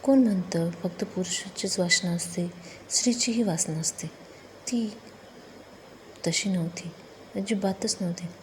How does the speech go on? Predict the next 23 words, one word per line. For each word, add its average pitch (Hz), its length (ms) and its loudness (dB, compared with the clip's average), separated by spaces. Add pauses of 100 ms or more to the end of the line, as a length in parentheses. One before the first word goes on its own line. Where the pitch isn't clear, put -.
(400)
पण 294 80 4
नक्की 269 280 2
काय 233 260 0
झालं 214 300 4
असेल 180 280 -2
तिच्याबरोबर? 165 680 -2 (600)
सहा 220 280 2
महिने 226 260 4
उलटून 180 360 0
गेले, 165 220 0 (500)
तरी 302 120 8
उत्तर 240 360 2
सापडतच 175 680 -2
नाही 175 120 2
आहे 165 120 0
मला. 170 220 -4 (720)
मी 277 100 8
मयांक, 175 400 6 (480)
नऊ 233 220 6
वर्षापूर्वी 214 640 2
जान्हवीशी 165 560 -2
लग्न 170 240 2
झालं. 170 260 -2